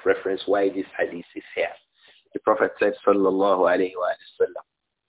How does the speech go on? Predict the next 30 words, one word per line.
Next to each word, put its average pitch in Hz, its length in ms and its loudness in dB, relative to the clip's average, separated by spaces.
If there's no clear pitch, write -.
"Irji'u 101 800 4
ila 92 540 0
ahlikum 110 580 -2
fa'allimuhum." 90 960 -2
Go 123 380 6
back 110 180 -2
to 98 100 -4
your 87 320 -6
ahl. 85 360 0
Go 113 300 6
back 98 240 -4
to 95 100 -2
your 87 220 -2
families. 95 460 -2
Each - 180 -4
of 107 100 2
you 120 160 -10
twenty, 107 540 -4
go - 200 8
back - 300 -4
to 95 100 -6
your 90 180 -2
homes. 95 320 2
فَعَلِّمُوهُمْ. 90 1040 -4
Teach 147 280 2
your 98 140 -2
homes. 95 480 2
Each 135 180 0
of 104 200 2
you 120 180 -4